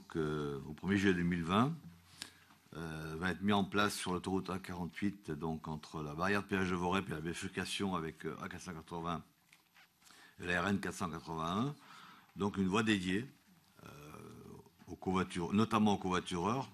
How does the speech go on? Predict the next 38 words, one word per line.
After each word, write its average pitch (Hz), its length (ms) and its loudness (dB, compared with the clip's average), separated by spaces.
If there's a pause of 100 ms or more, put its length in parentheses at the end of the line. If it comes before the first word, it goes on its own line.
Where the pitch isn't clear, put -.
(160)
c'est - 160 -14
vrai 82 120 -4
pas 85 200 -6
que, 120 280 -2 (880)
qui - 120 -2
va 104 140 4
être 104 160 0
app-, 98 160 2
qui 107 140 0
s'appelle 104 480 6
V 113 300 8
R 104 120 6
deux 98 200 6
plus. 135 320 0
Voilà 82 240 0
un 87 120 0
site 95 260 -4
qu'il 85 120 -4
va 78 60 -4
falloir, 85 380 -6 (100)
euh, 69 240 -12 (1300)
ah, 98 120 0 (600)
<laughs> 104 80 0 (240)
eh 98 100 6
oui, 87 220 4 (180)
mémoriser, 95 640 6 (880)
euh, 85 960 0
qui 104 120 0
sera 127 200 2
la 117 100 6
voie 101 120 4
de 101 80 -2
gauche. 120 480 0 (1160)
La 90 80 2
voie 98 180 6
de 92 60 0
gauche, 110 460 4
euh, 82 600 0